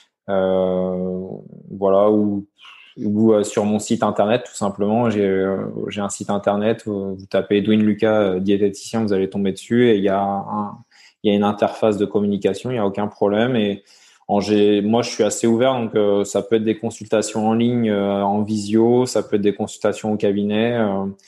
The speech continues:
et, euh, comme je me déplace un peu partout en France, euh, il y a des athlètes qui m'ont déjà contacté. Euh, j'ai fait des consultes au pôle de Verre, au pôle de Toulouse, euh,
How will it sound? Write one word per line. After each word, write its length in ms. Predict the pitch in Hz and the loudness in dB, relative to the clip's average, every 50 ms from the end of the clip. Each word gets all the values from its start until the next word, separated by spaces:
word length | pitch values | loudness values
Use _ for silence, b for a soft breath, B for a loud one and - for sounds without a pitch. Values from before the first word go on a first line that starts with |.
| b b b b _ - | b b b b _ -2
et, 120 | - 98 | 0 2
euh, 140 | 95 95 95 | 4 4 2
comme 240 | 95 - 117 117 117 | 2 2 0 0 0
je 100 | 107 113 | 0 2
me 120 | 113 113 | 2 2
déplace 460 | 107 113 110 110 - 117 113 113 - | 4 4 2 2 2 2 2 2 0
un 100 | 110 101 | -4 -6
peu 180 | 98 - 113 101 | -4 -4 -4 -2
partout 320 | - 104 - - - 113 | -2 -4 -4 -4 -6 -6
en 60 | 104 101 | -6 -6
France, 420 | - - - 120 117 - - - | -6 -6 -4 -4 -4 -4 0 0
euh, 260 | 107 101 101 98 98 98 | 2 2 4 2 2 2
il 60 | 98 | 2
y 40 | 98 | 0
a 60 | 95 | 0
des 160 | 98 98 98 | -2 -2 -2
athlètes 280 | 101 95 - 107 107 - | -2 0 0 -2 -2 -2
qui 100 | - 104 | -8 -6
m'ont 140 | 101 98 | -4 0
déjà 260 | 98 104 104 104 107 107 | 0 2 2 2 0 0
contacté. 580 | 107 110 101 101 101 95 - - 117 117 117 | -2 -4 -2 -2 -2 -4 -4 -2 0 2 4
Euh, 340 | 117 113 104 98 95 92 95 110 _ b b b b b b b - | 4 4 4 2 0 -2 -4 -8 _ b b b b b b b -8
j'ai 160 | - 107 104 | -2 -2 0
fait 140 | 104 - 104 | 0 2 2
des 140 | 101 104 101 | 2 2 2
consultes 440 | - 110 98 - - 117 104 - 110 | 2 -2 -2 -2 -4 -6 -2 -2 -2
au 60 | 95 | -2
pôle 260 | - - 104 101 98 | 0 0 0 2 2
de 80 | 104 98 | 0 0
Verre, 540 | 95 92 101 107 110 110 113 113 117 113 | 2 2 2 2 4 4 4 4 2 2
au 80 | 107 101 | 0 -2
pôle 200 | - - 101 101 | -2 -2 -2 -2
de 80 | 98 95 | -2 -4
Toulouse, 680 | 95 - - 95 98 104 107 113 113 117 120 113 110 | -4 -6 -6 -4 -2 0 2 2 2 2 2 2 2
euh, 400 | 104 101 98 98 95 95 95 98 | 2 2 2 0 0 0 -2 -4